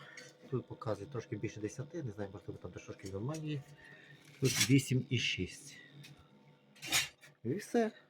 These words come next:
Тут навели таймера. Далі воно має спрацювати нас від димоходу. Щось нас забагато поставив градусів.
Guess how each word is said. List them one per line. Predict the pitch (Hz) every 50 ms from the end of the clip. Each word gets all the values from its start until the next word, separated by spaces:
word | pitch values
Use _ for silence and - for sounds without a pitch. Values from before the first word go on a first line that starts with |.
| - _ - _ _ - - - _ _ _ - - _ _ - _ _ _ _ _ - - - - -
Тут | 135 113 110
навели | 113 113 110 117 127 127 123
таймера. | - - 180 170 160 160 147 139 135 120 - - - - - - - - - - - - - - - - - -
Далі | 113 120 127 127
воно | 120 113 120 120
має | 120 120 117
спрацювати | - - - - 113 - - - 113 120 - 113
нас | 107 113 117 - - - - -
від | 107 98 127 143 139 - - - - - - - - - - - - - - - -
димоходу. | 104 107 113 113 117 113 - - - 90 - -
Щось | - - - - -
нас | 123 117 104
забагато | 113 110 - - 104 104 104 - - - -
поставив | - - - - - 160 160 156 - - - - -
градусів. | 139 123 131 127 - 143 143 127